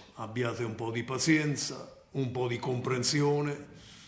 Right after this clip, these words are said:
Sappiate ovviamente che quando io devo fare queste parlate più lunghe ho il mio fegato che risente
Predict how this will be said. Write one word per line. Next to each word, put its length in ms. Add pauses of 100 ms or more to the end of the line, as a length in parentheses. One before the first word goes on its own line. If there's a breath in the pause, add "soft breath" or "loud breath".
(260 loud breath)
Sappiate 680
ovviamente 800
che 160
quando 420
io 220
devo 240
fare 340
queste 460
parlate 1040
più 220
lunghe 760 (1040 loud breath)
ho 380
il 180
mio 260
fegato 840 (1120)
che 240
risente 1120